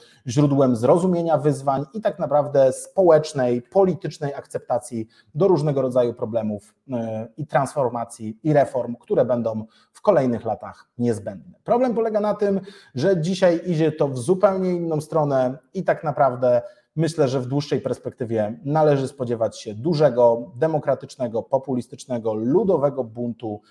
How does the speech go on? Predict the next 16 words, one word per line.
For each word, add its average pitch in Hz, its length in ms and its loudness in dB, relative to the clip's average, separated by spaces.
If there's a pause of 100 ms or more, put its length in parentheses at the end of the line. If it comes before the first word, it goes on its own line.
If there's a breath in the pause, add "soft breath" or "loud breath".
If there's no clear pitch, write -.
(180 soft breath)
przeciwko 139 760 0
temu, 120 260 2
w 117 60 -4
jaki - 260 -2
sposób - 480 -10 (100)
prowadzona 123 600 2
jest 104 300 -12
transformacja 104 840 -8 (140)
energetyczna. 107 640 -12 (100)
No 160 120 -6
bo 185 240 4 (300 loud breath)
nie 190 240 4
da 208 120 6
się 165 160 -2
ukryć, 123 380 -2
że 131 500 2